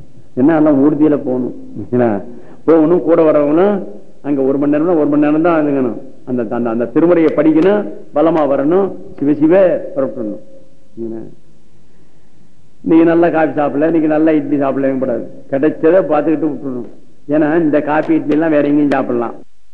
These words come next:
அந்த தரிசனத்தை ஒரு நாள் தவிர இன்னொரு நாள் பார்க்க முடியுமா? அந்த எண்ணம் வந்துடணும். வந்துட்டு நான் பார்க்கலாம். இல்லைன்னா, "பா, என்ன எங்கேயா சாப்பிட விட்டாங்களா ஐயா?" அப்படின்னு பின்னால தூத்துவான். அவன் எல்லாம் அதுக்கு அனுப்பிட்டுன்னு அர்த்தம்.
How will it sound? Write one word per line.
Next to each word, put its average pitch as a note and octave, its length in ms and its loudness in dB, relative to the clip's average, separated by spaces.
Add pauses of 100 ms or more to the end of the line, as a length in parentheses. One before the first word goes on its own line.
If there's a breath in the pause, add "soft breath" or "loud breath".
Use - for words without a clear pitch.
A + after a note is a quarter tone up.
(400)
அந்த D3 220 0
தரிசனத்தை D3 560 4
ஒரு C#3 100 4
நாள் D3 200 2
தவிர D3 200 4
இன்னொரு C#3+ 200 2
நாள் C#3 120 2
பார்க்க C3 260 0
முடியுமா? B2+ 320 0 (560)
அந்த C3 220 2
எண்ணம் C3+ 340 2
வந்துடணும். G#2+ 320 -6 (340)
வந்துட்டு C3 160 0
நான் E3+ 200 0
பார்க்கலாம். G#2+ 500 -6 (1600)
இல்லைன்னா, D3+ 400 6
"பா, A2+ 160 -6
என்ன A#2+ 440 4
எங்கேயா C#3 460 4
சாப்பிட B2+ 460 0
விட்டாங்களா C#3 340 0
ஐயா?" B2+ 380 2 (140)
அப்படின்னு C3+ 300 2
பின்னால B2+ 300 0
தூத்துவான். A#2+ 440 -2 (380)
அவன் D3+ 280 -4
எல்லாம் D#3 180 4
அதுக்கு C3+ 180 4
அனுப்பிட்டுன்னு C3 480 0
அர்த்தம். B2 300 -6